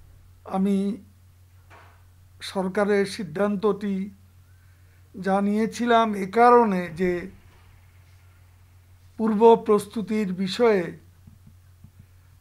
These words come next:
অনেকেই, আহ, তৎপর হতে পারবে এবং পূর্ব প্রস্তুতি নেওয়ার জন্যই আগেভাগে বিষয়টা জানিয়ে দেওয়া হয়েছে।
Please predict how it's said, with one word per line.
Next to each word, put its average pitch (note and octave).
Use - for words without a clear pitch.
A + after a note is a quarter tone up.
অনেকেই, G#3
আহ, F3
তৎপর G#3+
হতে G#3+
পারবে G#3
এবং F3+
পূর্ব G#3
প্রস্তুতি G3+
নেওয়ার F#3+
জন্যই G3
আগেভাগে A3
বিষয়টা F#3+
জানিয়ে E3+
দেওয়া F#3+
হয়েছে। A3+